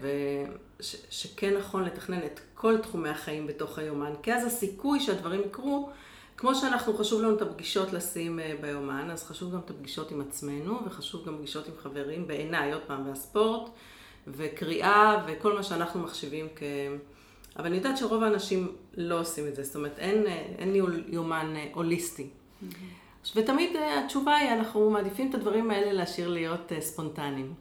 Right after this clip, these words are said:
Speaker 1: אז יש לי חברה שמתמחה בניהול זמן, שהיא אומרת, "שימו בלוק ביומן,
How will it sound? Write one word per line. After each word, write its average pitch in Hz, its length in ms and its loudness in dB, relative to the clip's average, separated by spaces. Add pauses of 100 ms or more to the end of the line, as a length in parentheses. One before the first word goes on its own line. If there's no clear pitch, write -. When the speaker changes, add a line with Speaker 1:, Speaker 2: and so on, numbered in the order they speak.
(600)
Speaker 1:
אז 147 120 -8
יש 165 140 -6
לי 190 60 -2
חברה 160 460 -4
שמתמחה 147 560 -6
בניהול 143 300 0
זמן, 143 240 -6
שהיא 143 180 -8
אומרת, 190 360 -6 (540)
"שימו 294 460 0
בלוק 214 300 4
ביומן, 170 500 0